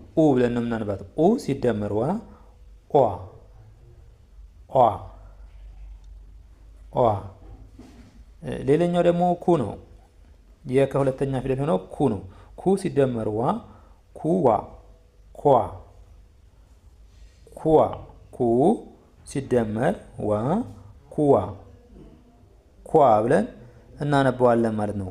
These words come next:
ኳ። ይሄ ደግሞ የዘ ነው። ዙ ሲደመር ዋ፣ ዟ፣ ዙ ሲደመር ዋ፣ የዘ ሁለተኛ ፊደል የሆነችው ዙ ነች። ዙ ሲደመር ዋ፣ ዟ፣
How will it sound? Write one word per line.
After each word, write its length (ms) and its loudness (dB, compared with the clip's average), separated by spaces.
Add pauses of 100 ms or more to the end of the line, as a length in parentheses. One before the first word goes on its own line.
(140)
ኳ። 80 -20 (1900)
ይሄ 180 0
ደግሞ 240 2 (100)
የዘ 280 4 (100)
ነው። 140 -6 (160)
ዙ 220 -4
ሲደመር 520 -4
ዋ፣ 100 0 (920)
ዟ፣ 100 -12 (2000)
ዙ 120 -6 (680)
ሲደመር 840 -4 (460)
ዋ፣ 120 0 (800)
የዘ 220 -2
ሁለተኛ 380 0
ፊደል 180 -6
የሆነችው 380 -4
ዙ 200 -2
ነች። 220 -4
ዙ 220 -2
ሲደመር 560 -2 (480)
ዋ፣ 80 -2 (580)
ዟ፣ 100 -6